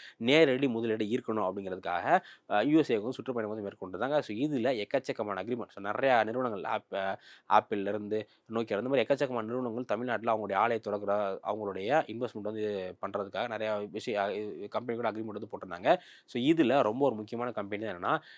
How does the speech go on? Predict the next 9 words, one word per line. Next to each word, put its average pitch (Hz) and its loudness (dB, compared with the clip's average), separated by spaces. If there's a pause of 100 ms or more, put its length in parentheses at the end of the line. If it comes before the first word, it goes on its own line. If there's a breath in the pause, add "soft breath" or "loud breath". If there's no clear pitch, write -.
இந்த 120 -2
ஈட்டான் 135 0
அப்படிங்கிற 98 -4
கம்பெனி, 92 -10
ஈட்டான் 117 -6
அப்படிங்கிற 95 -4
இந்த 107 -6
ஒரு 98 -2
கம்பெனி. 113 -4